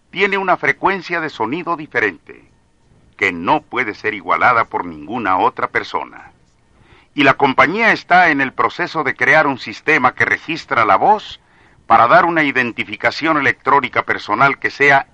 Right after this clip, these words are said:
instantánea. Antes del año dos mil, será posible deshacernos de las tarjetas de identificación,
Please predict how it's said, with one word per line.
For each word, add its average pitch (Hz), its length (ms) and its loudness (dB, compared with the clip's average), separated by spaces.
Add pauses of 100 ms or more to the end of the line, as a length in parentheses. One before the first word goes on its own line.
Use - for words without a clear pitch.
instantánea. 135 1080 -6 (1080)
Antes 185 400 0
del 139 140 0
año 127 240 0
dos 95 240 -8
mil, 190 260 -10 (760)
será 196 320 -2
posible 160 500 -12
deshacernos 123 720 -8
de 101 80 -12
las 85 180 -12
tarjetas 113 640 -10
de 98 100 -12
identificación, 80 1120 -12